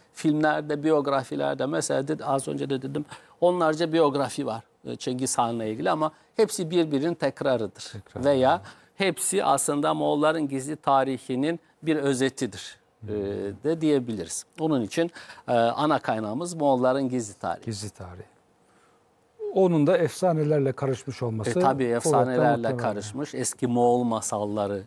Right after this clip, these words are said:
Speaker 1: e, ile karışmış ama biz bu efsanelerden tabii ki gerçek olayları seçebiliyoruz.
Speaker 2: Tabii.
Speaker 1: İşte bunlardan biri Temuçin'in, e, çocukluğu ve nasıl oldu da babası öldürüldükten sonra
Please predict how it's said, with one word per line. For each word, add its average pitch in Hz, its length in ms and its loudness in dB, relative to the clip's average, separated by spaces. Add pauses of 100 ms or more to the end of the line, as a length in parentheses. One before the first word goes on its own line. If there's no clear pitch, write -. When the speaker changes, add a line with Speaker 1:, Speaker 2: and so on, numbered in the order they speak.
(120)
Speaker 1:
e, 98 240 -2
ile 104 460 -2
karışmış 98 580 -4
ama 208 300 2 (360)
biz 185 300 -8
bu 233 100 -2
efsanelerden 185 800 0
tabii 180 280 -4
ki 160 160 -8
gerçek 160 420 -2
olayları 151 440 0
seçebiliyoruz. 131 880 0 (120)
Speaker 2:
Tabii. 110 160 -10 (140)
Speaker 1:
İşte 139 300 -4
bunlardan 127 580 2
biri 120 320 -2 (300)
Temuçin'in, 135 600 -2 (220)
e, 107 960 -4
çocukluğu 123 680 0 (300)
ve 127 260 2 (100)
nasıl 147 300 -2
oldu 120 420 0
da 104 180 2 (500)
babası 117 420 -2
öldürüldükten 113 720 -2
sonra 113 340 -2